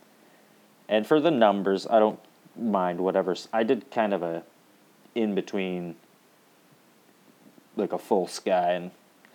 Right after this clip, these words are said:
just the dirt, or, or just the grass. So size for your numbers doesn't matter. Um, inches, H is the only tall letter,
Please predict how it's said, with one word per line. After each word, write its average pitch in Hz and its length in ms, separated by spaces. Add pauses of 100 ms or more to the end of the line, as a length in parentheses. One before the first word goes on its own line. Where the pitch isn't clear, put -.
(840)
just - 260
the 92 60
dirt, 87 340 (100)
or, 101 100
or 92 100
just 98 240
the 87 340 (1000)
grass. - 380 (120)
So 92 240 (920)
size 120 320
for 95 120
your 87 240
numbers 92 340
doesn't 82 180
matter. - 200 (880)
Um, 107 960 (1300)
inches, 160 540
H 120 260
is 110 140
the 117 100
only 117 220
tall 123 360
letter, 143 320